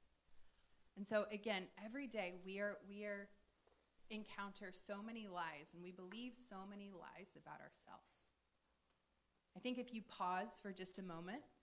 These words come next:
and, and start to think about yourself, you're gonna probably start to get these little s-,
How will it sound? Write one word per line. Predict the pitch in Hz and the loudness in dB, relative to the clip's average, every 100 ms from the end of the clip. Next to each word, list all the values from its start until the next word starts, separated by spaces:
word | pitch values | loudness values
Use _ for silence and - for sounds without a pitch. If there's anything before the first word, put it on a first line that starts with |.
| - _ | -20 _
and, | 180 190 185 - | -2 0 0 -2
and | 190 190 | -2 -2
start | - 214 - | 2 2 2
to | 208 - | -6 -4
think | 185 180 | -4 -2
about | 196 180 180 196 | 2 2 2 -2
yourself, | 185 185 - - 170 180 285 - - _ - _ _ _ _ - | -4 -2 -2 2 4 4 2 -4 -20 _ -20 _ _ _ _ 2
you're | 226 | 4
gonna | 247 254 254 | 6 2 2
probably | - 262 240 | 4 4 4
start | - 214 - | 4 2 2
to | 262 | -2
get | 220 214 | -2 0
these | 226 208 | 2 2
little | 208 208 226 | 4 4 2
s-, | 220 - - | 0 -2 -2